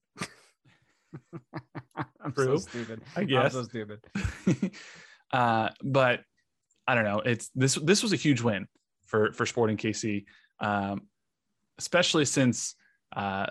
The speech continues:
Speaker 2: Seattle went out, what was it, the, um, on Monday, and, and they, didn't they draw against L A F C? They left a,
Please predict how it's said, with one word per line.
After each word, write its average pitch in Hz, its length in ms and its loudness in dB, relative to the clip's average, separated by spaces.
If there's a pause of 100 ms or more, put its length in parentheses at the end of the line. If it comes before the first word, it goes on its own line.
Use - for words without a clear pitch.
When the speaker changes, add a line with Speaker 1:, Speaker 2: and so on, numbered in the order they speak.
(160)
Speaker 2:
Seattle 120 760 0 (400)
went 120 220 4
out, 113 280 2 (360)
what 120 120 -2
was 107 160 0
it, 107 160 -4
the, 107 420 0
um, 104 460 -6 (640)
on 120 160 2
Monday, 131 540 4 (440)
and, 113 360 2
and 107 160 2
they, 104 100 0 (720)
didn't 135 140 0
they 123 80 0
draw 113 380 2
against 120 260 -2
L 123 140 2
A 120 80 4
F 107 100 -4
C? 135 400 0 (120)
They 123 120 0
left 123 200 0
a, 110 120 -4